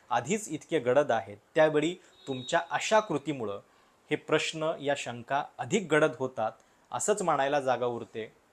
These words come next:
तुम्हाला या सगळ्याबद्दल नेमकं काय वाटतंय? ही अशा पद्धतीची घाई ही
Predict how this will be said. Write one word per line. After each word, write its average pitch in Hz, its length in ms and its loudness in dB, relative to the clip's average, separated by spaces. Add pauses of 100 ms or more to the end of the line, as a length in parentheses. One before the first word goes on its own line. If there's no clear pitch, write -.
(220)
तुम्हाला 139 260 4
या 175 140 8
सगळ्याबद्दल 143 520 2
नेमकं 127 260 -4
काय 117 200 2
वाटतंय? 113 420 -8 (460)
ही 160 360 -4
अशा 139 260 2
पद्धतीची 147 640 0
घाई 123 380 -6 (580)
ही 156 380 -2